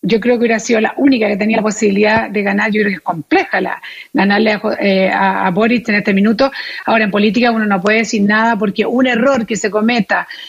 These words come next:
eh, alguna acusación, una, un error en un debate, hoy día vemos cómo los candidatos son inmediatamente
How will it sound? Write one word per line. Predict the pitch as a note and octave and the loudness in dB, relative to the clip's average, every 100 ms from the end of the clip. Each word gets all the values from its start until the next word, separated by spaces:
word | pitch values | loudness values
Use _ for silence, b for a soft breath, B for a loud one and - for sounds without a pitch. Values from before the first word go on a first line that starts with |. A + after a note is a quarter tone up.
| B B | B B
eh, | E4 G3+ - F#3+ - | 2 2 2 -2 -2
alguna | - - - G#3+ B3 A#3 | -2 -2 0 2 2 2
acusación, | A3 A3+ A3 - B3+ C#4 B3 A#3 | 0 -2 -2 0 2 2 0 -2
una, | A#3 A3+ A3 B B - | 0 0 -2 B B 0
un | A#3 | 2
error | A#3+ G#3+ B3 B3+ | 2 2 0 2
en | B3 | 0
un | |
debate, | G#3+ G#3+ A3+ A#3+ C#4+ C#4+ | 0 0 0 0 0 2
hoy | A#3 | 0
día | A3+ A#3 | 0 0
vemos | A#3 B3 B3 | 0 -2 -2
cómo | A#3 | -2
los | A#3 | 0
candidatos | A3+ G#3+ A3 A3 A#3 - | 0 0 2 0 -4 -6
son | - A3+ A3+ | -2 0 2
inmediatamente | G#3+ G#3 G#3+ A#3 A#3 A3 A#3+ | 0 0 0 0 0 0 -2